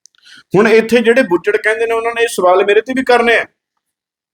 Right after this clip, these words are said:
ਕਿ ਤੁਸੀਂ ਬੇਅੰਤ ਸਿੰਘ ਨੂੰ ਜਾਂ ਕੇ ਪੀ ਐਸ ਗਿੱਲ ਨੂੰ ਸ਼ਹੀਦ ਕਿੱਦਾਂ ਕਹਿ ਰਹੇ ਹੋ, ਉਹਨੂੰ ਸ਼ਹੀਦ ਕੌਣ ਮੰਨਦਾ? ਅਸੀਂ ਕਵਾਂਗੇ ਸਿੱਖ ਨਹੀਂ ਮੰਨਦੇ,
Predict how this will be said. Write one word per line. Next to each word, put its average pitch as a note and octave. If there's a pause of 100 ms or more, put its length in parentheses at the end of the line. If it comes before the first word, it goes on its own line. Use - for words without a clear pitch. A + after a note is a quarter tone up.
(1040)
ਕਿ F#3
ਤੁਸੀਂ A#3 (140)
ਬੇਅੰਤ F3+
ਸਿੰਘ A3
ਨੂੰ A3
ਜਾਂ G3+
ਕੇ G3
ਪੀ F#3+
ਐਸ F3
ਗਿੱਲ F#3+
ਨੂੰ G3+
ਸ਼ਹੀਦ F3+
ਕਿੱਦਾਂ F3
ਕਹਿ F3
ਰਹੇ E3+
ਹੋ, B2+ (1600)
ਉਹਨੂੰ A3+
ਸ਼ਹੀਦ A3+
ਕੌਣ F#3+
ਮੰਨਦਾ? D#3
ਅਸੀਂ F3
ਕਵਾਂਗੇ A3
ਸਿੱਖ G#3+ (100)
ਨਹੀਂ A3+
ਮੰਨਦੇ, A3